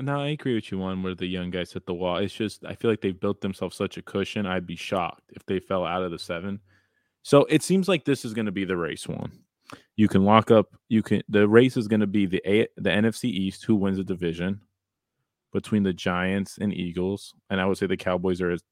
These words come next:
a distant se-, like, third place in the division. Frisco, I, I, <sighs> man, it's just so freaking difficult to say. Like, I wanna articulate this well, but it just seems like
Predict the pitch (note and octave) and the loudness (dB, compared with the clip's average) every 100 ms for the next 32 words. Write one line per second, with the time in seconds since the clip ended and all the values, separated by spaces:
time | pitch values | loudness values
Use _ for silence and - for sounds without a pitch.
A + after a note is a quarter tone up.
0 | _ F2+ E2+ F#2 - G2 E2+ - - - | _ -8 -4 -4 -4 -6 -6 -8 -8 -6
1 | F2 - F2+ - E2+ E2 - F2 F2 F2+ | -6 -2 -4 -4 -6 -6 -6 -6 -6 -6
2 | F2 E2 F#2 G#2+ _ _ _ _ _ _ | -6 -6 -6 -8 _ _ _ _ _ _
3 | _ _ _ _ _ _ _ _ _ - | _ _ _ _ _ _ _ _ _ 4
4 | A#2+ - C#3+ D3 E3 - - - - - | 4 4 4 4 2 -4 -16 -16 -18 -18
5 | - - - - _ _ _ _ _ _ | -20 -20 -20 -20 _ _ _ _ _ _
6 | _ _ _ _ _ _ _ _ - - | _ _ _ _ _ _ _ _ -16 -14
7 | - F2+ F2+ F2+ B2+ - G#3+ - F#2 - | -10 -4 -2 -2 -2 -2 -4 0 0 0
8 | F2 - E2 D#2 E2 E2 D#2 - - E2 | -4 -4 -6 -8 -10 -12 -10 -8 -4 -2
9 | E2+ F#2 A2+ G#2+ F#2 G2 - F2+ E2+ E2 | 0 2 2 2 0 -2 -2 -2 -2 -6
10 | - F2 F2+ D#2+ E2 E2+ - F#2+ A2+ G#2 | -6 -2 -2 -2 -4 -4 -2 -2 0 0
11 | G2 F#2 - | 0 0 -2